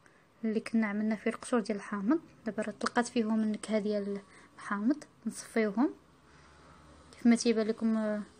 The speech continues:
صبح اللون ديالهم ابيض، يعني طلقوا لينا مزيان. حاولوا انكم تخلطوا مزيان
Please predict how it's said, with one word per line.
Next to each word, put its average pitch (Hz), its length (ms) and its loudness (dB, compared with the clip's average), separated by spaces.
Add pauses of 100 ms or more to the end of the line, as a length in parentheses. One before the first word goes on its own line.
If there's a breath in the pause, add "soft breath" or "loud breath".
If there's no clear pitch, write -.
(140)
صبح - 300 -8
اللون 233 280 6
ديالهم 214 380 0
ابيض، 220 340 -2
يعني 214 200 -2
طلقوا - 320 2
لينا 233 280 2 (240)
مزيان. 220 400 -2 (600 soft breath)
حاولوا 233 300 2
انكم 233 260 0
تخلطوا 220 360 -4
مزيان 254 460 4